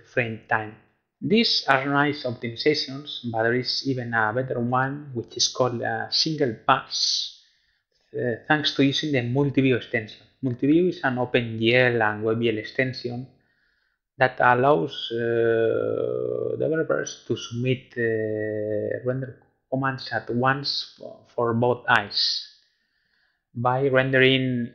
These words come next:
into a texture array instead, uh, of into a regular texture. The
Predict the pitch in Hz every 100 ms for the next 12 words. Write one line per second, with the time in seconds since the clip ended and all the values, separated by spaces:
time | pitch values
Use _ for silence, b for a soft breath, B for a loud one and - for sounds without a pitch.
0 | - 139 - 131 - - - - 135 123
1 | 123 131 143 143 123 - - - _ _
2 | _ 127 123 - 123 - 127 117 113 110
3 | 117 117 117 113 - - 107 - - -
4 | _ _ _ _ _ _ b b b b
5 | b b b b b _ 127 131 131